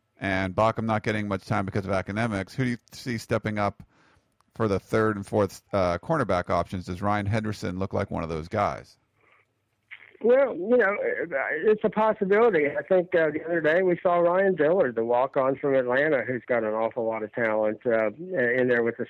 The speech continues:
Speaker 2: second group. Uh, uh, we've, uh, Devian Shelton, uh, uh, uh, was in there for a while, and, uh, we can't say why he, he <laughs> wasn't the other day. Uh, Kevin Seymour, another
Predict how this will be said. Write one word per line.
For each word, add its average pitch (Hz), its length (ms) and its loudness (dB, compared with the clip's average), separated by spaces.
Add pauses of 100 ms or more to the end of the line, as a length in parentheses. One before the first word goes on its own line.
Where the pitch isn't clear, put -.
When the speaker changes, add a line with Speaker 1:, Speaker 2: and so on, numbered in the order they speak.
Speaker 2:
second 120 300 -2
group. 127 400 -4
Uh, 110 240 0 (420)
uh, 113 300 0 (320)
we've, 127 320 -2
uh, 127 460 -2
Devian 139 440 0
Shelton, 139 520 -2
uh, 127 360 0 (240)
uh, 123 220 0 (680)
uh, 123 260 0 (880)
was 135 280 2
in 139 160 2
there 135 240 2
for 139 120 2
a 127 60 4
while, 123 600 2
and, 120 320 2
uh, 110 200 0 (420)
we 117 100 -4
can't 117 340 -2
say 117 140 2
why 120 340 0
he, 117 240 -4 (260)
he 135 60 -6
<laughs> - 20 -2
wasn't 120 680 -4
the 131 100 0
other 120 200 -2
day. 117 360 0 (360)
Uh, 113 160 0
Kevin 127 420 0
Seymour, 143 480 2
another 131 340 0